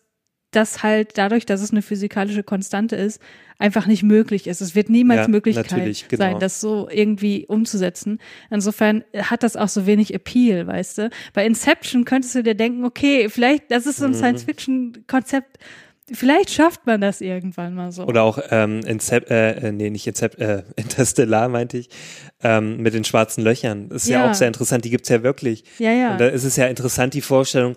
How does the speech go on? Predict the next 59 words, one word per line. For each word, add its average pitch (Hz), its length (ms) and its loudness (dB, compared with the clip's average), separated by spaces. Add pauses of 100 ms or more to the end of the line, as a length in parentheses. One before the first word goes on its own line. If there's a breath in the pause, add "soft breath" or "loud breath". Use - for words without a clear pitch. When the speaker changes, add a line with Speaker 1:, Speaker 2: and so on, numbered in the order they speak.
(260 loud breath)
Speaker 2:
was 120 220 0
wäre, 127 220 4
wenn 117 120 4
man 117 200 0
wirklich, 120 580 -2
äh, 123 120 -2
so 113 120 -4
einem 110 200 -2
schwarzen 117 400 0
Loch 113 180 0
nahe 120 260 4
kommt, 101 320 -8
so. 104 320 -6
Speaker 1:
Ja. 107 80 -4
Speaker 2:
Oder 110 200 2
halt 113 180 2
auch 113 100 -2
mit 113 140 -4
der 107 120 4
Relativitätstheorie, 110 1160 -2
die 113 100 -10
da 104 120 -2
dargestellt 104 580 -8
wird. 226 120 4
Speaker 1:
Ja, 294 40 6
ja, 302 120 4
das 214 300 -6
basiert 247 420 0
ja 262 160 0
auf, 254 260 -6
Speaker 2:
Ja. 139 160 0
Speaker 1:
auf 214 60 -6
den 247 260 -2
physikalischen 247 600 -4
Gesetzen 254 380 -2
tatsächlich. 247 500 -4
Speaker 2:
Und, 214 60 -8
Speaker 1:
Und 185 100 -8
Speaker 2:
und - 60 -6
diese 120 140 0
Gedanken 147 500 2
oder 131 260 4
halt 123 320 2
das, - 220 -2
wie 135 60 -2
es - 100 -4
umgesetzt 143 400 2
wurde, 135 120 2
fand 131 200 -2
ich - 60 -10
damals 131 300 0
viel 180 240 0
interessanter, 165 640 -2
weil 120 80 4
ich 113 80 -2
mir 131 60 -4
dachte, 131 220 0
ja, 131 80 4
okay, 160 280 -2